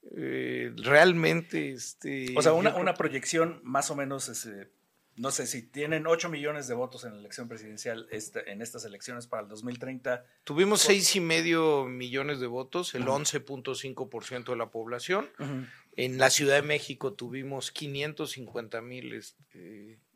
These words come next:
Speaker 1: eh, votos.
Speaker 2: Ujú.
Speaker 1: Mm, hoy ya somos la, la, la, la segunda fuerza que más gente gobierna
Speaker 2: Ujú.
Speaker 1: en el país.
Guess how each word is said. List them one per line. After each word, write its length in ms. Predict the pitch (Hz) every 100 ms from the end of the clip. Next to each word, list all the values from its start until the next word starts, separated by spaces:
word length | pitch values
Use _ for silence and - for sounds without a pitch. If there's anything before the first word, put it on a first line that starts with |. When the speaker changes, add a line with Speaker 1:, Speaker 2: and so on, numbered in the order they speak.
| -
Speaker 1:
eh, 460 | 120 117 117 117 113
votos. 600 | 113 156 160 214 226 - -
Speaker 2:
Ujú. 300 | 131 143 190
Speaker 1:
Mm, 500 | 131 131 127 127 120 -
hoy 240 | 127 147
ya 160 | 160 147
somos 380 | 143 139 143 135
la, 260 | 123 123
la, 480 | 120 120 117 113 113 -
la, 520 | 113 107 107 107 -
la 260 | 117 110 107
segunda 580 | - - 123 151 175 143
fuerza 320 | 156 147 151
que 100 | 135
más 300 | 135 143 -
gente 440 | - 156 156 - 131
gobierna 680 | 123 120 139 135 139 123 -
Speaker 2:
Ujú. 300 | 135 131 117 120
Speaker 1:
en 160 | 120 117
el 120 | 113
país. 560 | - 123 156 254 -